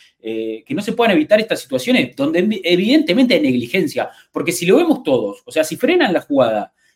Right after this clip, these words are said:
y sin trazar la línea, vos te das cuenta que el que está partiendo parte habilitado, ¿me entendés? Es negligencia total, o sea, está hecho adrede, eso está hecho adrede. Entonces, es una lástima que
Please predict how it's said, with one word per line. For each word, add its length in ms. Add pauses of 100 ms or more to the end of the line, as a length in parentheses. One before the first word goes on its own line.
y 120
sin 220
trazar 280
la 80
línea, 240
vos 220
te 80
das 80
cuenta 280
que 80
el 100
que 80
está 200
partiendo 580
parte 240
habilitado, 680 (360)
¿me 100
entendés? 420
Es 120
negligencia 640
total, 320
o 60
sea, 140
está 160
hecho 200
adrede, 520 (120)
eso 160
está 160
hecho 180
adrede. 380
Entonces, 420
es 140
una 160
lástima 480
que 240